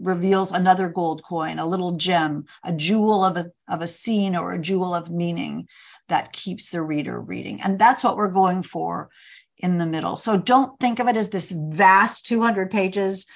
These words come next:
of, "Oh my golly, what I'm going, am I going to do?"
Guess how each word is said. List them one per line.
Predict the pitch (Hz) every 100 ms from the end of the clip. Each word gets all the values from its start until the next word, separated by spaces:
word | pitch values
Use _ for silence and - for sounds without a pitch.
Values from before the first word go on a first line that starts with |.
| -
of, | 180 190
"Oh | 185
my | 180
golly, | 180 185 180
what | 175
I'm | 165 165
going, | 165 160 -
am | 185 175
I | 165
going | 170 160
to | 160 165
do?" | 156 202 185 165 160 175